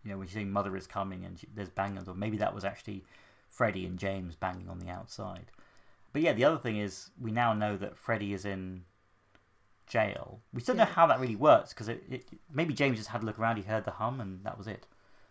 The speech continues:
Speaker 1: And he left. Um, but yeah, I get a sense that there is somebody who's going to emerge in the Great Northern.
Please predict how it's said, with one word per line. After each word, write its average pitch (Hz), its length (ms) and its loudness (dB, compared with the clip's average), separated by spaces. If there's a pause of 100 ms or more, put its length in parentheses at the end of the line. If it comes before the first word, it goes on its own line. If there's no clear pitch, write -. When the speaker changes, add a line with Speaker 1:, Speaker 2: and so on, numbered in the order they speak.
(120)
Speaker 1:
And 95 100 -8
he 95 60 -6
left. 90 360 -8 (680)
Um, 95 520 -6 (1700)
but 120 180 -4
yeah, 143 220 6
I 120 80 4
get 139 220 4
a 123 40 -2
sense 127 280 -2
that 101 100 -12
there 107 160 -4
is 101 100 -6
somebody 110 460 2
who's 95 140 -8
going 101 200 -2
to 104 100 -6
emerge 98 360 -4
in 95 100 -8
the 92 60 -10
Great 90 220 -10
Northern. 92 360 -14